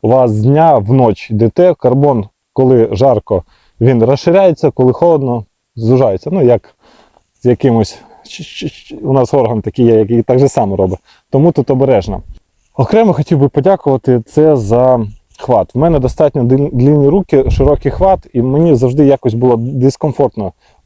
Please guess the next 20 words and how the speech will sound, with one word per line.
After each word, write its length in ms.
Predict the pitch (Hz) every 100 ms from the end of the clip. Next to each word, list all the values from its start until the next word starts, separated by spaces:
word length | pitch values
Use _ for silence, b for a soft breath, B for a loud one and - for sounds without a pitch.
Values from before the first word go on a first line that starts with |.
| -
У 200 | - 123
мене 220 | 147 156
була 160 | 147
Shimano 440 | 139 - 139 156 147
T 160 | 156
X 100 | 135
два, 400 | 117 110 101 107 - _ _ _
е, 60 | 117 107 110 110
Competition, 1000 | 101 143 143 147 160 143 135 123 131 -
це 320 | - - 135
ж 80 | 120
четверта. 720 | - - 117 110 95 - 98 B B B
От 260 | 127 - 160
мені 440 | 143 139 147 180
не 140 | 147
вистачало 680 | 151 139 139 139 - 175 160
ширини 360 | 127 123 123 127
хвату. 380 | - 113 95 101
Тут 280 | 190 220
прям 360 | - 135 147 143